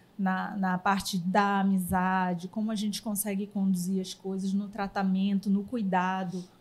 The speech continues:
um com o outro. É, e isso, o que a gente precisa compreender é pegar esse amor e compartilhar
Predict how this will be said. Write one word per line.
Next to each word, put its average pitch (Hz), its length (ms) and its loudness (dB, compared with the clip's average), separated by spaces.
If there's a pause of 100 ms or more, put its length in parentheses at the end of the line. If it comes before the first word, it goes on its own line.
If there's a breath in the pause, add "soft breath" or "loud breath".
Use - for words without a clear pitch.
(160)
um 220 220 4
com 214 220 0
o 190 160 2
outro. 196 440 -2 (520 loud breath)
É, 180 500 0 (640)
e 226 320 0
isso, 226 340 -2
o 196 60 -2
que 220 100 -4
a 202 60 0
gente 208 240 0
precisa 220 260 -8
compreender 202 1000 -2
é 202 100 -6
pegar 226 580 -2
esse 233 200 -4
amor 190 520 -2 (160)
e 208 80 -8
compartilhar 214 920 -6